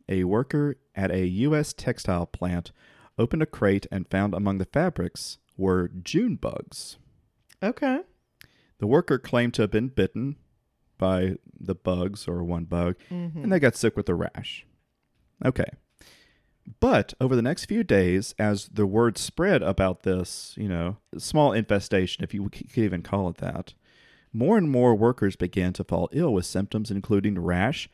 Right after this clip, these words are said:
Speaker 1: numbness, nausea, dizziness, and vomiting.
Speaker 2: Oh, my.
Speaker 1: So J stands for the June bug epidemic.
Speaker 2: <laughs> Okay.
Speaker 1: Sixty-two workers fell ill, and some were even hospitalized.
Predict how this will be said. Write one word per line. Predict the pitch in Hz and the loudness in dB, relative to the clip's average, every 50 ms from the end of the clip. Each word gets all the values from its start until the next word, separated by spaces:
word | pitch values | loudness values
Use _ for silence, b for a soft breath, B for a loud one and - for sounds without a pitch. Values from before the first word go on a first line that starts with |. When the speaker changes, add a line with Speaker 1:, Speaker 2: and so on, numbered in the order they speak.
| _ _ _ _ - | _ _ _ _ -4
Speaker 1:
numbness, | 101 95 98 101 104 110 113 131 156 - - - _ _ _ _ - | 0 2 4 4 4 2 2 0 -2 -2 -6 -18 _ _ _ _ -4
nausea, | 92 95 107 151 190 165 - 92 92 95 113 - _ _ _ _ - 104 | 0 2 2 2 2 0 0 2 2 2 0 -2 _ _ _ _ -14 -6
dizziness, | 90 123 156 196 - 117 101 92 95 101 - - | 0 2 2 2 4 2 2 2 0 -2 -4 -6
and | - 98 95 - | -4 -4 -2 0
vomiting. | 92 110 147 143 95 - - 64 - - - _ _ _ - | 0 2 2 0 -2 -4 -6 -12 -12 -12 -16 _ _ _ -6
Speaker 2:
Oh, | - 262 | -4 -2
my. | 294 220 190 247 339 143 113 123 - _ _ _ _ _ _ _ _ _ _ _ _ _ | 0 0 0 0 -2 -4 -6 -8 -10 _ _ _ _ _ _ _ _ _ _ _ _ _
Speaker 1:
So | - - - 104 95 90 | -12 -4 0 0 0 0
J | 85 90 98 104 120 143 | 0 2 2 4 4 2
stands | - - 117 110 107 98 | 2 0 0 2 0 0
for | - 110 | -2 -4
the | 90 90 82 | -2 -2 -4
June | 82 95 92 95 101 117 123 110 | -6 -2 0 0 2 2 0 -2
bug | 85 95 104 87 85 87 - - - 113 _ _ _ _ - | -2 -2 0 0 0 0 -4 -6 -12 -16 _ _ _ _ -8
epidemic. | 190 185 - - 85 - 78 - - - - - - - - - - - | -8 -6 -4 -4 -6 -4 -6 -8 -8 -12 -16 -16 -18 -20 -18 -8 0 0
Speaker 2:
<laughs> | 277 - - 403 403 - | 0 2 0 -4 -2 0
Okay. | 220 208 - - 175 - _ - - - 117 160 180 131 123 131 - _ _ _ b b b b b b | 0 0 -2 -6 -20 -20 _ -14 -8 -6 -4 -4 -4 -4 -4 -6 -8 _ _ _ b b b b b b
Speaker 1:
Sixty-two | b - - - - 151 - - 185 175 - - 165 160 | b -10 -4 2 2 2 4 4 0 2 6 6 6 6
workers | 131 127 156 165 - 113 95 90 - | 6 4 2 2 0 0 -2 0 0
fell | - 104 98 92 - - | 2 4 4 4 2 0
ill, | 95 92 90 90 87 | -2 0 0 2 0
and | 90 87 | 0 -2
some | - - 135 156 | -2 -4 -4 -2
were | 165 107 | -2 -2
even | 120 107 101 87 | -2 -2 -2 -4
hospitalized. | - - - 143 185 - - 123 - 85 - - - - - - - - - - | -6 -4 -4 -4 -4 -2 -2 -2 -2 -2 -6 -8 -10 -12 -12 -14 -14 -16 -18 -20